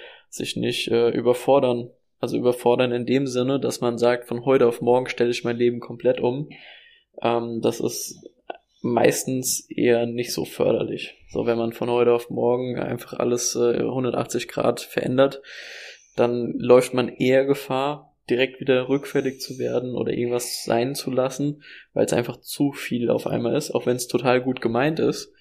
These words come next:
Aber das packen echt die wenigsten. So jeder, der es so hinbekommt, ganz straight das durchzuziehen, größten Respekt. Meistens ist es aber eher zum Scheitern verurteilt, weil es einfach zu krass ist. Weil das Leben einfach,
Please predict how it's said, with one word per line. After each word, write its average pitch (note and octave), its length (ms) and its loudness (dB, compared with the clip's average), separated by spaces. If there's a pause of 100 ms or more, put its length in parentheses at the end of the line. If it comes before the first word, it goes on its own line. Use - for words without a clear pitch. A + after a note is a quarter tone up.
(480)
Aber A2+ 100 2
das - 240 -4
packen C3 400 0
echt A#2 240 -2
die A#2 120 -2
wenigsten. A#2+ 520 -6
So - 140 -4
jeder, B2 240 4
der A#2+ 140 6
es A#2+ 160 -4
so A2 120 0
hinbekommt, E3 600 0 (300)
ganz B2 320 -4
straight C3+ 420 2
das - 140 -6
durchzuziehen, C3 720 -4
größten C3 460 0
Respekt. B2+ 520 0 (420)
Meistens A#2+ 520 -2
ist - 160 -4
es A#2 120 -4
aber A2+ 160 2
eher A#2 180 4
zum B2 160 -10
Scheitern A#2+ 360 0
verurteilt, A#2 520 0
weil A2 100 2
es A2+ 80 -6
einfach A2+ 220 -6
zu - 260 -6
krass - 320 -4
ist. - 300 -6 (340)
Weil A#2+ 80 -4
das A2+ 160 -2
Leben B2 600 0
einfach, - 580 -4